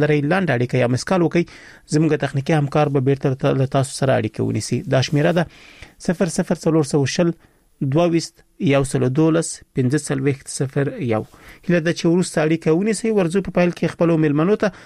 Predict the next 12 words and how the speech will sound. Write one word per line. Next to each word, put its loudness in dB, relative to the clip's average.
آه، 2
وجداني 2
صاحب، -2
ستړي 0
مه 4
شئ، 0
پیل 2
به 2
له -2
تاسو -2
سره 2
وکړو. 0